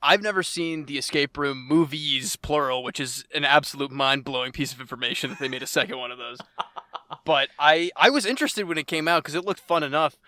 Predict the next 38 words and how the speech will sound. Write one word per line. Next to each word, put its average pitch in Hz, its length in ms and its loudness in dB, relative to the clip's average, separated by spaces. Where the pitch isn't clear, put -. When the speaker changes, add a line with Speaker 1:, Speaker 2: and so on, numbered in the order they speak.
Speaker 1:
It, 175 160 -20
to 190 140 -6
me, 240 260 -4
it 180 180 -4
looks 170 240 -2
a 175 60 -4
lot 151 300 2
like, 151 240 0
do 160 80 0
you 170 80 0
remember 180 280 0
the 143 120 -6
Belko 156 640 0
experiment? 202 920 -4
Speaker 2:
I 170 140 6
do. 180 300 -6
I 170 120 2
think 285 320 -6
it's 240 200 -12
not 170 280 -4
that - 320 -6
dar-, 151 140 -4
the 185 100 -10
thing 247 360 -4
that 208 260 2
is 160 300 -4
Speaker 1:
Mm. 135 80 -4
Speaker 2:
I 156 80 4
like 156 300 0
about 151 300 -2
these 151 220 -10
Escape 143 360 -2
Room 139 120 -10
movies, 131 260 -14
here's 160 220 -4
what 170 120 2
I'm 143 120 0
gonna, 135 380 -4